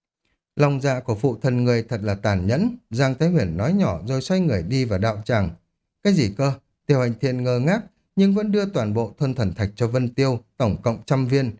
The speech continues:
Vân Tiêu cầm lấy thôn thần thạch trực tiếp rời đi trở về doanh trướng, che giấu bản thân, tiến vào doanh trướng của huyết thiên tinh.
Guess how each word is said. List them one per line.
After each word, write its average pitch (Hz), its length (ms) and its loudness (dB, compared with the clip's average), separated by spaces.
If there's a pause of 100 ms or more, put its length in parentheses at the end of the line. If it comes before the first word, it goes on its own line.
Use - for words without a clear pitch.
(440)
Vân 202 200 2
Tiêu 202 240 2
cầm 139 140 0
lấy 170 120 0
thôn 196 240 0
thần 110 220 -4
thạch 107 140 -2 (100)
trực - 200 -4
tiếp 226 220 2
rời 107 200 0
đi 123 280 -2
trở 101 140 0
về 98 240 2
doanh 123 260 -2
trướng, 143 280 2 (320)
che 143 180 2
giấu 127 180 0
bản 139 320 0
thân, 127 220 -2 (140)
tiến 143 280 2
vào 113 200 0
doanh 123 220 -2
trướng 139 240 2
của 107 100 0
huyết 180 220 2
thiên 123 220 -2
tinh. 127 220 -2